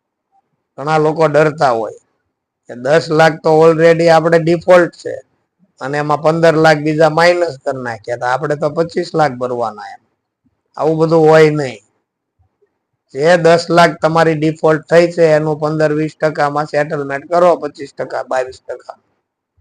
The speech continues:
અને ઈ ભરીને પૂરું કરો એટલે પેલા પંદર લાખ ઝીરો થઈ જાય, બધા ઝીરો થી ચાલુ થાય પાછું. એટલે આ બાબત છે <coughs> દરેક લોકોએ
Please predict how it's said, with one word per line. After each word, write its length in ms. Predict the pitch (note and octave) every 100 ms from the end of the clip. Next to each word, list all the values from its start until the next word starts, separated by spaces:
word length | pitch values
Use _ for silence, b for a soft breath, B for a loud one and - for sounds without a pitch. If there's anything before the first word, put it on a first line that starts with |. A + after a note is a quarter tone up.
| _ - _ _ _
અને 160 | C#3 D3+
ઈ 120 | D3
ભરીને 300 | D3+ E3+ E3+
પૂરું 320 | D#3+ G3 F#3+ D#3+
કરો 200 | D#3+ D#3
એટલે 220 | D3+ D#3+
પેલા 320 | D3+ E3 D#3+ D#3
પંદર 300 | E3+ E3+ D3+
લાખ 220 | C3+ B2
ઝીરો 300 | B2+ E3+ F#3+
થઈ 200 | E3+ C#3+ C3
જાય, 180 | A2
બધા 260 | G#2+ A#2 A#2+
ઝીરો 260 | C#3 E3 F3
થી 160 | B2+ D3
ચાલુ 260 | B2+ B2+ A#2+
થાય 220 | A2 G#2+
પાછું. 340 | G#2+ A2 _ _ _ _ _ _ _ _ _ _ _ _ _ _ _
એટલે 260 | _ - C3+
આ 180 | C3+ F3+
બાબત 360 | F#3 F3+ F#3+
છે 200 | - - C#3 G2 _ _ B B B B -
<coughs> 880 | - - - C6+ - C6+ - F3+ D#3
દરેક 260 | E3 F3+ E3+
લોકોએ 380 | D#3 D#3 F3+